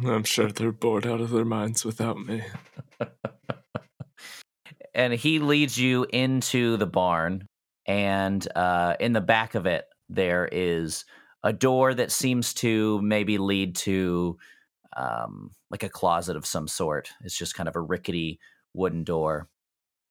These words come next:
Speaker 2: And when he opens it, it is a passage. It's very clearly a passage. And as you step through it, you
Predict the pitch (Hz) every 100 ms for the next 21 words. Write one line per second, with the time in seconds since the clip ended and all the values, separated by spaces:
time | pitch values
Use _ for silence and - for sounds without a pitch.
0 | - - - 104 101 101 92 113 120 127
1 | 135 139 123 110 101 - _ _ _ 123
2 | 131 120 120 107 - 107 110 110 113 117
3 | - 123 165 131 - - - - 113 110
4 | 127 120 120 120 123 143 - 80 - -
5 | _ _ _ _ _ _ - - _ -
6 | 104 107 101 - 139 120 131 117 143 117
7 | - 127 143 135 92 - - _ _ _
8 | _ _ _ - 104 123 120 120 120